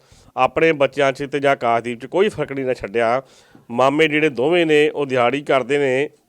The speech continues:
ਦੋ ਵਕਤ ਦੀ ਰੋਟੀ ਵਾਸਤੇ ਦਿਹਾੜੀ ਕਰਕੇ ਮਸਾਂ ਆਪਣਾ ਪਰਿਵਾਰ ਪਾਲਦੇ ਨੇ। ਉਹਨਾਂ ਪੈਸਿਆਂ ਵਿੱਚ ਹੀ ਆਕਾਸ਼ਦੀਪ ਦਾ ਇਲਾਜ ਵੀ ਕਰਾਉਂਦੇ ਨੇ। ਸ਼ਾਬਾਸ਼, ਮੈਂ ਕਹਿੰਦਾ ਨਾਨਕਿਆਂ ਦੇ, ਕਦੀ ਵੀ ਉਹਨਾਂ ਨੇ ਪਿੱਠ ਨਹੀਂ ਦਿਖਾਈ।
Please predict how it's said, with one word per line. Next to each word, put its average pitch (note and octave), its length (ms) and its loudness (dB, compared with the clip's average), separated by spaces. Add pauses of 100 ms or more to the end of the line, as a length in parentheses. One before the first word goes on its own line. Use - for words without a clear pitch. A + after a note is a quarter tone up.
ਦੋ C3+ 240 -2
ਵਕਤ C#3+ 240 -2
ਦੀ C#3+ 80 -6
ਰੋਟੀ B2 300 -4
ਵਾਸਤੇ C3+ 560 -2 (360)
ਦਿਹਾੜੀ B2+ 320 2
ਕਰਕੇ D3 320 -2
ਮਸਾਂ D3 280 0
ਆਪਣਾ D#3+ 200 0
ਪਰਿਵਾਰ C#3 380 0
ਪਾਲਦੇ C3 400 0
ਨੇ। D#3 280 -2 (100)
ਉਹਨਾਂ B3 320 4
ਪੈਸਿਆਂ F3+ 400 0
ਵਿੱਚ D#3+ 260 -8
ਹੀ C#3+ 240 -4 (300)
ਆਕਾਸ਼ਦੀਪ D3+ 580 2
ਦਾ D#3 140 6
ਇਲਾਜ C3+ 280 4
ਵੀ E3 120 -4
ਕਰਾਉਂਦੇ A2+ 340 -2
ਨੇ। F2+ 240 -8
ਸ਼ਾਬਾਸ਼, B2+ 400 0
ਮੈਂ C3+ 120 -2
ਕਹਿੰਦਾ C3 140 -2
ਨਾਨਕਿਆਂ B2 460 -2
ਦੇ, C#3 260 -2 (380)
ਕਦੀ D#3+ 260 0
ਵੀ G3 80 2
ਉਹਨਾਂ E3+ 180 4
ਨੇ E3 160 4
ਪਿੱਠ D3+ 320 -2
ਨਹੀਂ F#3+ 120 2
ਦਿਖਾਈ। C#3 480 0